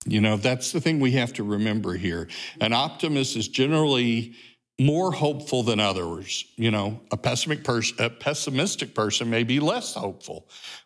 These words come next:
but a pessimist can still have hope that things will get better, right? So you have to separate that and realize that hope is usually focused on an issue or some aspect of the future.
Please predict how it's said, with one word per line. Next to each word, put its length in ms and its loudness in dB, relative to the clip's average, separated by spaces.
but 640 -2
a 120 0
pessimist 840 -2
can 200 0
still 400 0
have 440 -2
hope 500 -2
that 100 2
things 340 -2
will 120 -2
get 240 -4
better, 420 -2
right? 300 2
So 140 2
you 120 4
have 220 2
to 80 -6
separate 720 0
that 280 2
and 220 0
realize 580 2
that 220 0
hope 600 -2
is 260 2
usually 340 2
focused 540 -4
on 200 0
an 300 0
issue 560 2
or 120 0
some 420 0
aspect 640 -2
of 100 0
the 80 0
future. 520 0